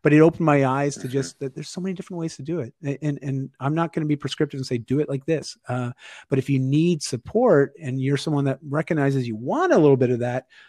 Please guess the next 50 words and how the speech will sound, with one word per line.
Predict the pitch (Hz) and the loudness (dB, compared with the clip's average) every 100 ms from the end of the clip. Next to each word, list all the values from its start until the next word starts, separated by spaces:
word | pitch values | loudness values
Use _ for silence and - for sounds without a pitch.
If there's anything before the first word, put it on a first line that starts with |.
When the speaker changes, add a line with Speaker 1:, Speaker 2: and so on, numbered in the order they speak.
| _ - | _ -10
Speaker 1:
a | |
Vipassana | 131 135 143 262 - 190 | -8 -4 -2 -4 -2 2
retreat | 156 143 254 269 220 _ - | 2 2 0 -2 -4 _ -8
is | 131 | -8
definitely | - - 180 - 180 | -8 -6 -6 -2 0
a | 131 | 0
great | 139 135 | 2 0
option. | 143 165 - - _ _ _ _ _ - | 0 -4 -8 -18 _ _ _ _ _ -2
It | 135 | 4
is | 151 180 | 8 8
a | 170 | 6
big | 160 147 | 2 0
commitment | 156 156 143 131 | -4 -4 -6 -12
though. | 98 98 _ - | -14 -20 _ -12
And | 120 120 | -10 -8
I, | |
and | 127 131 | -6 -4
I, | 127 127 123 | -2 -4 -4
I | 127 | -6
let | 143 | -4
people | 160 151 | -4 -2
know | 160 123 | 0 0
that. | 95 | -4
I | 117 | -6
mean, | 123 | -4
it's, | 139 - | -4 -6
it's | 156 - | -12 -6
like | 220 - | -8 -2
two | 208 | 0
weeks | 208 - | 0 0
out | 196 | 0
of | |
your | 160 131 | 0 0
life, | 240 285 - - | -2 -4 -6 -12
right? | 120 170 233 | -6 -6 -6
And, | 135 135 135 135 135 | -2 0 0 -2 -2
and | 131 131 123 - - - - - - | -2 -2 -6 -16 -20 -20 -20 -18 -2
I | |
do | 139 180 | 4 4
recognize | 233 143 120 | 4 2 -2
that's | 131 | -4
a | 147 | -2
big | 143 - | -4 -2
commitment | 160 - 147 | -4 -2 -6
for, | 127 117 | -8 -12
for | 135 123 | -8 -4
a | 123 | -2
lot | 147 175 | 2 2
of | |
people. | - 120 - - | 0 -8 -10 -16